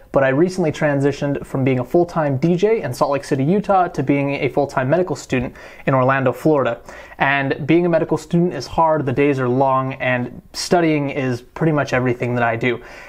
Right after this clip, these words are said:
And it doesn't matter if you're in medical school or not, if you're someone that has to master content or do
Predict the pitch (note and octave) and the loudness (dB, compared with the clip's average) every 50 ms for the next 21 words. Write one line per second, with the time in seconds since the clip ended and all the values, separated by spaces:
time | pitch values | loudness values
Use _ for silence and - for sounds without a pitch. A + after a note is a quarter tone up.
0 | - - D3 C#3 C#3 C#3 C3+ C3 B2+ C3+ - C#3+ B2 F#3 F3+ G3 F#3 F3+ F3 D#3 | -4 -2 0 0 2 0 0 0 -2 0 0 2 2 2 2 2 2 2 2 2
1 | D#3 D#3+ D#3 - F#3 F3 E3 D#3 D#3+ - D#3+ C#3+ - - F3 D3 C3+ B2+ B2+ C#3 | 2 0 2 2 2 2 2 0 0 0 -2 -4 0 0 2 2 2 2 2 0
2 | D#3 E3 E3 D3+ - C#3 B2+ - C#3 C#3 B2+ - - D#3+ D#3+ D#3 D#3 D#3 C#3+ C3 | 2 2 2 0 0 -2 -4 -2 -2 -2 -2 0 -2 0 0 0 0 0 0 0
3 | - C#3 - D3+ C#3 C#3 C#3 - - - C#3 B2+ B2 B2 B2 C3+ C#3+ C#3+ C3+ - | -2 0 0 0 -2 -2 -4 -6 -2 0 0 0 2 2 2 2 0 0 -4 -4
4 | - D3 C3+ - - - D3 C#3+ C#3+ C3+ - C#3+ C#3 C3+ - B2+ B2 A#2 - C#3+ | -4 -4 -2 -2 0 0 0 0 0 -2 -2 -2 -2 0 0 0 -2 2 2 2
5 | C#3+ C#3+ D3 C#3+ | 4 4 2 2